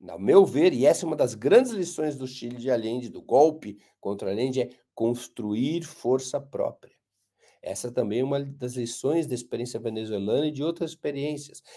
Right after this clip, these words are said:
É uma, e também é, penso eu, uma lição que nós devemos tirar das derrotas sofridas, eh, aqui no Brasil, especialmente do golpe de dezesseis. Ter força própria é a questão fundamental da política e não a aliança.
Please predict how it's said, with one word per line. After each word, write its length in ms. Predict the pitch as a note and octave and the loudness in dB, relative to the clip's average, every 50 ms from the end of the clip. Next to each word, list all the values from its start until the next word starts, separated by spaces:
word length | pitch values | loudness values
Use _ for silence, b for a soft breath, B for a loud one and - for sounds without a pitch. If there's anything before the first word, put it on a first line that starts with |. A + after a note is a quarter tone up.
| b b b | b b b
É 100 | - C3+ | 8 8
uma, 180 | D3 D3+ D3+ D#3 B2 - - | 10 10 8 6 4 2 0
e 160 | - C3 C3+ | 2 2 2
também 600 | B2+ B2+ - C3+ B2 A#2 A2 C#3 E3 E3 C#3 A#2 | 2 2 2 2 2 4 2 2 2 4 4 6
é, 120 | B2 C#3+ D#3 | 6 6 6
penso 480 | D3+ - - B2+ B2+ B2+ - - G2+ | 4 2 -2 -2 -2 -2 -6 -8 -6
eu, 160 | G2+ A#2+ D3 D#3 | -4 -2 -2 -2
uma 120 | D#3 D3+ | -2 -4
lição 400 | C#3+ C3 B2 B2 - - C#3+ D3+ | -4 -6 -8 -8 -6 -8 -8 -8
que 80 | D3 - | -6 -6
nós 160 | C#3 C3+ B2 | -6 -6 -4
devemos 300 | B2+ B2 B2 A#2+ A#2+ - | -6 -6 -6 -6 -10 -12
tirar 420 | - - F#2 F2+ A2+ C3 D#3 D#3+ b b b b b _ - | -14 -10 -2 2 4 4 4 2 b b b b b _ 2
das 140 | A#2 G2 | 2 2
derrotas 640 | - A#2+ C3 A#2+ - - D#3 G3+ A#3+ A#3+ - F3 D3 | 4 6 4 6 10 12 12 12 12 12 6 -4 -6
sofridas, 760 | - C3+ B2 - - A#2+ B2 A#2+ B2 B2+ C3 C3 - - _ _ _ _ _ _ _ _ - | -4 -4 -6 -6 -6 -10 -8 -4 -2 -2 -2 -2 -4 -12 _ _ _ _ _ _ _ _ -2
eh, 80 | - - | 0 0
aqui 260 | - - - - C#3 | 0 0 0 2 2
no 60 | C#3 | 2
Brasil, 400 | C3+ C#3 C3+ B2+ G#2 A2 C3 D#3+ | 4 6 6 4 4 4 -2 -4
especialmente 720 | D#3+ - - C#3 C3+ C#3 - C#3+ A#2 A#2 B2 B2+ B2+ - | -4 -4 -4 -6 -2 0 2 2 2 2 -2 -2 -4 -8
do 100 | C#3 C3+ | -10 -2
golpe 320 | C3 B2 A#2+ A#2+ A#2+ - | 2 4 4 4 4 0
de 160 | B2+ C3 C#3+ C#3+ | -10 -10 -10 -12
dezesseis. 680 | C#3+ C#3+ G3 F3+ - - - A#2+ C#3+ C#3 C#3 - - b b b b b b _ _ - | -10 -8 -8 -8 -8 -6 -4 -4 -6 -6 -10 -12 -16 b b b b b b _ _ 12
Ter 340 | F3 F3+ F#3 G3+ A#3 A3+ | 12 12 12 12 12 12
força 500 | G3+ - - - E3 F#3+ G3+ G3+ - A3 | 12 4 0 6 6 6 6 6 6 4
própria 720 | G3+ G3+ - - - E3 G3 G3 G3 - C3 G#2 F#2+ G2 - _ _ _ _ _ _ _ - | 4 4 2 2 6 8 8 8 6 2 -4 -4 -4 -6 -8 _ _ _ _ _ _ _ -4
é 60 | A#2 | -4
a 60 | A2+ | -4
questão 320 | - - A2 - - A#2 A2+ | -4 -6 -14 -10 -10 -10 -12
fundamental 500 | - - G2 G2+ F#2+ F2+ F#2 - F#2 F#2+ | -10 -12 -10 -10 -10 -10 -10 -12 -8 -8
da 80 | G2 | -8
política 440 | G2 - F#2+ F#2 F#2+ G2+ - - - | -10 -10 -14 -14 -14 -14 -14 -10 -8
e 40 | C#3+ | -4
não 260 | C3+ B2 C3 C#3+ D3+ | -2 -2 -2 0 0
a 60 | D#3+ | -2
aliança. 640 | E3+ F3 F3 E3+ D3 C#3+ C#3+ C#3+ C#3+ - - - | -2 -2 -4 -4 -4 -4 -4 -6 -8 -12 -18 -20